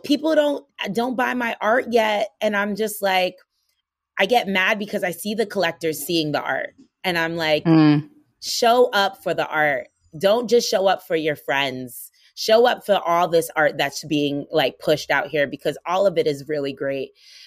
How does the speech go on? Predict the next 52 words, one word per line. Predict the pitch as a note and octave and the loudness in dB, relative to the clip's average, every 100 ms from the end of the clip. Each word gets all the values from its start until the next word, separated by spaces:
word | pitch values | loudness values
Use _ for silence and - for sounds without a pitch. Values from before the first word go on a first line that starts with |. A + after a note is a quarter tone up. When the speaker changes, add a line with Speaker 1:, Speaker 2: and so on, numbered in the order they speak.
| _ - | _ -2
Speaker 1:
And | F3 E3 D#3 | 0 2 -2
yeah, | E3+ G#3+ A3 E3+ D3+ | -2 0 2 2 0
I | G3 | 0
don't, | A#3+ - | 0 -2
I, | A3+ | -2
I | A3+ | 0
hope | G3 A3+ C#4+ A#3+ | 0 0 0 -2
that | G#3+ | -2
answered | F#3 F3 - D3 | -4 -6 -8 -8
your | D3 | -8
question. | - D3+ - D3+ C3+ C3+ C#3 | -8 -10 -6 -6 -4 -6 -4
There's | E3+ E3 | -2 -2
so | - A#3+ | 2 2
many | A#3+ A#3 F#3+ | 2 -2 0
levels | D#3 D3+ D#3+ D#3 | 0 0 0 -2
<laughs> | - | -4
to | D#4+ | 4
that | D#4 A#3+ - | 4 4 -6
question. | - G#3 - - D#3 D3+ D#3 | -4 -4 -4 -4 -2 -2 -2
Speaker 2:
Oh | F#3+ | -2
my | F#3+ | 0
God, | D#3+ D#3 C#3+ | 0 -2 0
yeah, | D3+ D3+ | 0 0
it's | D#3 - | -2 -4
Speaker 1:
But | E3+ | -6
Speaker 2:
such | E3 | 0
a | |
Speaker 1:
yeah. | D#3 | 0
Speaker 2:
loaded | D3 - | 2 -4
question. | D#3 D3 E4 - - - E4+ | -8 -4 -2 -2 -2 2 0
Speaker 1:
<laughs> | |
Speaker 2:
No, | D#4 - G3+ | 2 0 2
I, | E3+ A3 | 0 0
I | G3+ G#3+ A3 | 0 0 0
love | G3+ F#3+ G3 | 0 0 0
those | F#3+ E3+ | -2 0
answers, | D#3+ D#3+ D3+ D3+ | -4 -2 -6 -4
and | E3 | -4
I | |
think | F3 G3 | -4 -6
they're | F#3+ | -6
super | F#3 F3 D#3+ | -8 -6 -6
important. | D#3 E3 C#3 - - - | -2 -4 -4 -10 -20 -4
That's | G#3 A3+ | -2 0
even | D#4 C4+ | -2 0
something | A3 F#3+ F3 | -2 -2 -4
on | |
the | E3+ | -6
podcast | - D#3 D#3 D#3+ D#3 D3 | 0 0 0 -4 -2 -6
I've | C#3+ | -4
noticed. | D3 D3 C#3+ - | -4 -4 -6 -6
Like, | D3+ D3 | -6 -6